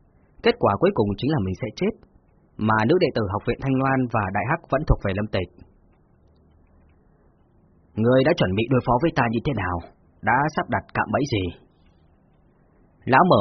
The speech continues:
miệng không nhịn được mà chất vấn Lâm Tịch. Nhưng ngay vào lúc này, lão ta đột nhiên phát hiện mình không thể khống chế môi mình và cả thân thể run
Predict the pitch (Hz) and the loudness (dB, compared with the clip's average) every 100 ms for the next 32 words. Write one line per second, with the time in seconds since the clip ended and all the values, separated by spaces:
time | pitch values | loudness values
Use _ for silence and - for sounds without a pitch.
0 | 95 98 98 - 156 131 117 98 101 98 | 2 0 -2 -2 0 0 0 -2 -2 -4
1 | - 170 101 139 127 95 82 _ - _ | -4 -4 -2 -2 0 -2 -4 _ -20 _
2 | _ _ _ _ _ _ _ 113 127 123 | _ _ _ _ _ _ _ 0 2 4
3 | 120 95 120 139 98 90 85 _ _ _ | 2 0 0 0 -2 -2 -6 _ _ _
4 | _ _ _ _ - 131 185 175 139 135 | _ _ _ _ -2 0 2 4 2 2
5 | 160 220 156 123 113 104 156 143 98 92 | 0 0 0 0 0 0 -2 -2 0 -2
6 | 98 127 135 120 135 175 143 107 98 98 | -2 -2 -2 -2 0 2 2 0 -2 -6
7 | 101 95 131 127 107 104 | -4 -4 -4 -2 -2 -2